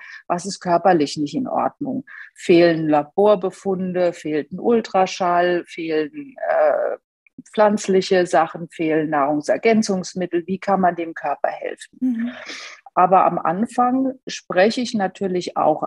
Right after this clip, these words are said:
Speaker 1: an, kann es denn sein, dass der Körper spricht, also dass der, der Geist mit was nicht einverstanden ist?
Speaker 2: Mhm.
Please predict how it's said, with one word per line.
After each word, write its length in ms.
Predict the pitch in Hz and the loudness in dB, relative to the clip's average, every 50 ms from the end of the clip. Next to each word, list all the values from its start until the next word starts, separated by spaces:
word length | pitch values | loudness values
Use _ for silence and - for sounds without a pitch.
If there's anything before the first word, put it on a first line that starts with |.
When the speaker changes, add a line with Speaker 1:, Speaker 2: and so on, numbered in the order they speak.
| - | -6
Speaker 1:
an, 480 | - 143 147 160 180 220 254 294 330 277 - _ | -4 -2 -2 0 2 2 2 2 0 -2 -8 _
kann 260 | - - 185 185 196 214 | -6 -2 -2 0 0 0
es 160 | 214 - - | -2 -2 -2
denn 220 | - 190 175 175 | -2 -2 -2 -2
sein, 680 | 160 165 160 143 143 151 175 208 233 254 254 247 - - _ | 0 2 2 2 4 2 2 2 2 2 2 0 -4 -4 _
dass 320 | 185 175 175 175 - - - - - _ | 0 0 0 -2 -6 -12 -20 -20 -14 _
der 280 | - 175 165 165 151 - - _ _ _ _ _ | -4 0 0 0 0 -2 -6 _ _ _ _ _
Körper 560 | - - - 170 151 156 165 170 - 233 226 226 | -14 -6 -2 0 4 4 4 2 4 2 0 0
spricht, 640 | 226 - - 233 247 254 294 349 - - - - - - | 0 -6 -6 -4 -2 0 0 -2 -4 -6 -10 -10 -8 -4
also 260 | 165 151 160 160 170 165 | -2 -2 -2 -2 -4 -6
dass 420 | 160 - 160 160 160 - - - | -4 -4 -4 -4 -4 -6 -10 -6
der, 320 | - 175 165 160 156 156 | -4 -2 0 2 2 2
der 220 | 156 - 160 156 151 | 2 0 0 -2 0
Geist 680 | - 156 143 139 135 151 196 226 214 - - - _ _ | 0 0 2 2 4 4 2 2 0 -4 -10 -14 _ _
mit 300 | - 196 190 185 - 185 | -6 -4 -4 -6 -2 -2
was 220 | 175 165 165 - - | -2 -2 -2 -4 -6
nicht 340 | 180 165 156 - - - - - | -8 -8 -8 -8 -12 -12 -6 -2
einverstanden 960 | 151 147 139 160 151 - 202 202 196 - - 214 220 233 233 226 - 226 226 | 0 0 0 0 0 2 2 0 2 2 2 2 2 2 0 -2 -4 -6 -2
ist? 440 | - 240 302 339 - - - - _ - - - | -2 -2 -2 -2 -6 -10 -14 -18 _ -18 -14 -10
Speaker 2:
Mhm. 280 | 294 254 247 269 294 | -10 -8 -8 -8 -10